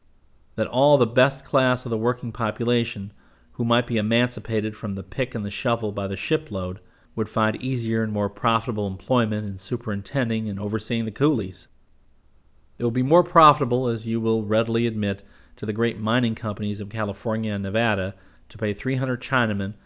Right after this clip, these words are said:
an aggregate of fifteen hundred dollars a month, or five times the amount, if you think of it more so, than to pay three hundred white men thirty thousand dollars a month,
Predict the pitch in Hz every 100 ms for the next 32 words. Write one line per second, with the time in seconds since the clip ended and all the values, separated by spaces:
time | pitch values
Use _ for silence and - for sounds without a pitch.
0 | - - - 101 120 127 123 117 101 95
1 | 131 - 120 107 110 107 104 98 95 98
2 | 120 98 - - _ _ _ _ - 98
3 | - 131 131 135 113 104 107 98 101 98
4 | 110 - 104 98 - 127 - 98 95 107
5 | 123 113 - 90 101 - - _ _ _
6 | 104 107 107 107 101 - - 104 110 104
7 | 123 123 117 101 98 120 151 104 104 107
8 | 117 - 131 151 110 98 92 95 90 92
9 | 92 92 92 87 -